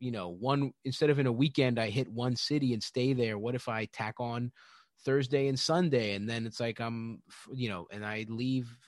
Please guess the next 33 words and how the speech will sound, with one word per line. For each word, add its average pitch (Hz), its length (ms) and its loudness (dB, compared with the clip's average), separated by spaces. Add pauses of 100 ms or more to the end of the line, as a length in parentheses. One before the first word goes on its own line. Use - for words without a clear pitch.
(180)
at 117 120 -6
four, 147 280 2
I 123 140 -2
take 139 220 0
the 143 80 4
red 151 200 6
eye 120 160 2
home, 95 260 -6
and 101 60 -8
it's - 100 -12
like, 107 140 -4
"Oh, 143 180 0
all 135 180 2
this 156 180 2
is 127 140 -2
technically 135 540 -2
possible." 117 600 -6 (480)
I 143 80 4
guess 202 200 6
I 190 80 6
just, 165 200 0
like, 135 160 6
want 117 420 0
to 131 120 2
stop, 113 440 0
stop 123 320 0
thinking 123 180 0
about 107 180 -2
what's 113 180 -6
technically 117 460 -4
possible 123 560 -4
and, 110 100 -4
like, 104 220 -6